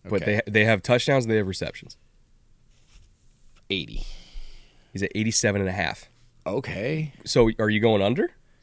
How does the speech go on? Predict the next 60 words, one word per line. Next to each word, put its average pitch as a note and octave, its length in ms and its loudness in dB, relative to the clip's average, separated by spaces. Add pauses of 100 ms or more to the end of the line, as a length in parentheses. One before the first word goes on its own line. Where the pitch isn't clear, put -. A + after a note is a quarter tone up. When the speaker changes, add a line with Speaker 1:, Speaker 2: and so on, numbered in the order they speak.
(480)
Speaker 2:
Only C#3+ 320 4
if A#2 100 0
I A#2+ 80 4
wanna A#2+ 240 2
feel G#2 160 0
terrible G#2+ 380 0
about F2 200 -6
myself. E2+ 480 -8 (380)
Speaker 1:
See, - 160 -2
I A#2+ 100 6
wouldn't D#3 220 8
risk A2+ 240 4
it, F#2 140 -4
man. F#2 300 -4 (100)
Speaker 2:
That, D#3+ 200 6
I E3 80 10
Speaker 1:
He's, G#3 100 8
Speaker 2:
just A3 120 2
wouldn't - 140 10
Speaker 1:
he's, F#3 80 8
Speaker 2:
go D3+ 100 10
Speaker 1:
he's G#3 140 8
Speaker 2:
near A#2 80 8
Speaker 1:
a G#2 40 2
Speaker 2:
it. A2+ 40 0
Speaker 1:
hoover C#3+ 400 8
for A#2 140 0
the G2+ 100 0
football. G#2+ 340 2
I A2 80 4
Speaker 2:
Yeah, C3 80 4
Speaker 1:
wouldn't A2 180 4
go F#2+ 180 4
under F#2 120 2
Speaker 2:
I G3+ 40 6
w-, G3+ 160 8
Speaker 1:
that. D3 80 0
Speaker 2:
I E3+ 120 4
just F3 220 -2
wouldn't C3+ 160 0
go G#2 100 2
near F#2 180 -4
it. - 160 -14
That, A#2 320 2
that's B2+ 220 4
a A#2+ 40 0
line G#2 300 -2
that's F2 180 -8
so G#2+ 180 2
close F#2 320 -2
that F2+ 160 -4
I'm E2 100 -4
like, D#2 220 -10 (200)
again, F2+ 320 -4
I'm F2 100 -8
not E2+ 200 -6
like, D#2 160 -6 (100)
"Oh A#3 200 12
my C#3 300 6
goodness." A#2+ 580 2